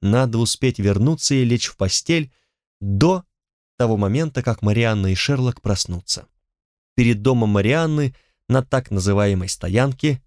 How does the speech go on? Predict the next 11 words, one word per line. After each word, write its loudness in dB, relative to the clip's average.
автомобили 0
застыли 0
в -2
ряду 2
мертвые 2
и 0
неподвижные, 0
как -2
считают -2
местные 0
существа. -6